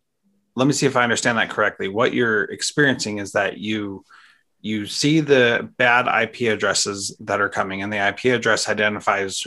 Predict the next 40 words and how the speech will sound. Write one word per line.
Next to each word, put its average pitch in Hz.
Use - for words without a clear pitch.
what 131
device 113
you're 107
using, 101
where 107
you 110
are 104
in 101
the 98
world, 98
and 101
you 104
can, 98
you 120
can 113
track 120
that 104
and -
figure 104
out 85
where 92
somebody 98
is. 90
So 120
when 117
they 143
use 139
somebody 113
else's, 107
you're 123
cutting 139
that 120
off 117
and 107
saying, 110
"This 117
I 113
P 110
address 104
is, 95